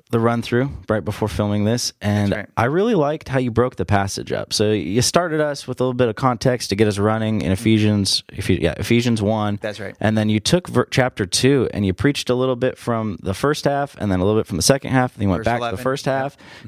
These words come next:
Speaker 1: and then back to the second half. So can you kinda give us some, like, background for why you, you set this week up that way? Like,
Speaker 2: Okay.
Speaker 1: where are we going with this?
Speaker 2: Well, I know I'm teaching something people already know.
Speaker 1: Oh,
Speaker 2: Okay?
Speaker 1: yeah.
Speaker 2: But I wanted to show them how Paul shared it with them.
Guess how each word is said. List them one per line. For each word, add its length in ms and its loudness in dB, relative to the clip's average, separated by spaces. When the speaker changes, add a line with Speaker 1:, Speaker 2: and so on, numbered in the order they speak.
Speaker 1:
and 0 -
then 220 2
back 220 0
to 60 -4
the 60 -2
second 300 0
half. 280 0
So 320 2
can 120 2
you 40 0
kinda 160 4
give 140 2
us 140 2
some, 140 2
like, 200 0
background 540 0
for 200 2
why 300 0
you, 220 -2
you 200 2
set 340 2
this 200 0
week 200 2
up 160 0
that 200 -4
way? 160 -6
Like, 240 -10
Speaker 2:
Okay. 320 -8
Speaker 1:
where 280 0
are 20 4
we 80 2
going 260 0
with 120 -8
this? 340 -10
Speaker 2:
Well, 160 -6
I 120 -10
know 280 -6
I'm 220 -10
teaching 400 -10
something 360 -10
people 340 -12
already 440 -10
know. 380 -16
Speaker 1:
Oh, 220 -2
Speaker 2:
Okay? 240 -10
Speaker 1:
yeah. 220 -2
Speaker 2:
But 260 -6
I 100 -6
wanted 320 -6
to 60 -8
show 280 -6
them 180 -6
how 200 -6
Paul 600 -10
shared 320 -8
it 160 -14
with 160 -12
them. 320 -18